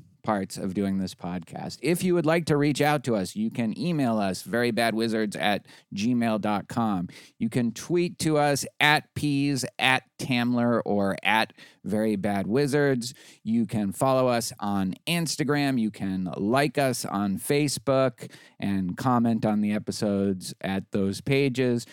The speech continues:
You can also join the lively subreddit, which I think just crossed ten thousand people on the subreddit. And then you could give us a five-star review on Apple Podcasts. We love seeing those reviews.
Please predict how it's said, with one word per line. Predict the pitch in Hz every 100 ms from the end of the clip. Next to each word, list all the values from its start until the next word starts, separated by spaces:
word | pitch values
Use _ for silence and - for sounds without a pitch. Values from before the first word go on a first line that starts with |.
| -
You | - 139
can | 147
also | 135 131 - 120
join | 113 107 110 110 110 104 -
the | 92 98 98 101
lively | - 95 101 104 110 101 107 104
subreddit, | 98 - - 139 120 107 90 107 -
which | 101 101
I |
think | 95 160 -
just | 104 -
crossed | - 110 104 101 - -
ten | - 120 135
thousand | 139 127 110 104
people | 143 127 92 95 98 - -
on | - 123 127
the | 117
subreddit. | - 147 147 143 139 139 - -
And | 131 139 135 127 127
then | 165 180
you | 180
could | 160 143 -
give | 143 151
us | 135
a | 123
five-star | 107 135 131 117 127 113
review | 110 101 113
on | 107 101
Apple | 104 107 101
Podcasts. | 98 95 - 95 -
We | 110
love | 117 131 127
seeing | 120 127 120 113
those | 113 104
reviews. | 101 95 101 101 95 95 -